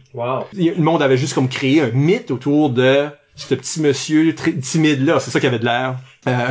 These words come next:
Speaker 2: <laughs> il y avait un petit monsieur timide en sarrau qui, qui avait comme, qui rougissait quand le monde applaudissait. Le monde avait juste créé une mythique autour de ces choses-là. Fait que tu rentres du monde dans, dans ta ligue, puis si tu donnes,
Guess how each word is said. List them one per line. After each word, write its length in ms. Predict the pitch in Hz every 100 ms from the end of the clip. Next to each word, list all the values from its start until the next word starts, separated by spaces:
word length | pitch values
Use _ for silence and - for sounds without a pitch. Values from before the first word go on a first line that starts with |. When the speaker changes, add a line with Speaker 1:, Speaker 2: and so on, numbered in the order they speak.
| 156
Speaker 2:
<laughs> 200 | 196 -
il 100 | 202
y 60 | 156
avait 180 | 139 139
un 60 |
petit 320 | 135 - -
monsieur 220 | 175 - 175
timide 420 | - 151 165 156
en 100 | 135
sarrau 420 | - 127 135 139 -
qui, 140 | 156
qui 100 | 143
avait 160 | 139 139
comme, 180 | 147 135
qui 120 | 156
rougissait 480 | 160 151 135 - 160
quand 160 | 151
le 80 | 139
monde 200 | 127 127
applaudissait. 580 | 120 131 117 - 139 117 _ -
Le 80 |
monde 160 | 131 175
avait 140 | 147
juste 160 | 131 175
créé 120 | 180
une 100 | 151
mythique 600 | 127 123 - 170 - - _ 135
autour 180 | 139
de 60 | 135
ces 100 | 131
choses-là. 240 | 131 160
Fait 140 | 160 -
que 40 | -
tu 160 | - 151
rentres 260 | 165 233
du 100 | 143
monde 240 | 139 160 175
dans, 220 | 127 127
dans 140 | 127 117
ta 120 | 123
ligue, 220 | 156 175
puis 80 | -
si 100 | 170
tu 140 | -
donnes, 640 | 123 120 143 160 170 160